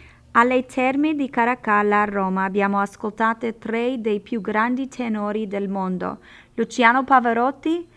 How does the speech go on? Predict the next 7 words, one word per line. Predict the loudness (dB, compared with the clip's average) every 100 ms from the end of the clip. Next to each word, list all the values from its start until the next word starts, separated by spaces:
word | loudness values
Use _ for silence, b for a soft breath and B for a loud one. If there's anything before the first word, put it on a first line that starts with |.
| b b b _
Placido | 0 0 0 -6 2 4
Domingo | 4 -2 -4 -4 0 0 0 -8 _ -12
e | -10
Jore-, | -10 -4 0 2 2 0 -6 _ 2
e | 4 4 2
José | -2 2 4 2 0 B B B
Carayas. | -2 2 4 4 4 2 0 -2 -20